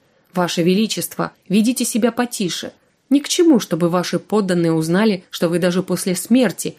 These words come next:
похищаете девиц». «Гнусный поклеп», взвился Франциск. «Никогда я никого не похищал. Историки утверждают обратное».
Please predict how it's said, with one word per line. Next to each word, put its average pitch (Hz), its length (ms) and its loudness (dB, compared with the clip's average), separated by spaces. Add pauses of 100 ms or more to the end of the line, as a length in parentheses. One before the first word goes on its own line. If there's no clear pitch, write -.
похищаете 160 680 -4
девиц». 165 540 -6 (160)
«Гнусный 214 640 4
поклеп», 202 640 0 (140)
взвился 165 560 -2
Франциск. - 680 -6 (240)
«Никогда 202 500 2
я 170 80 -2
никого 165 340 0
не 160 100 0
похищал. 170 720 -4 (140)
Историки 208 560 2
утверждают 196 680 0
обратное». 233 640 0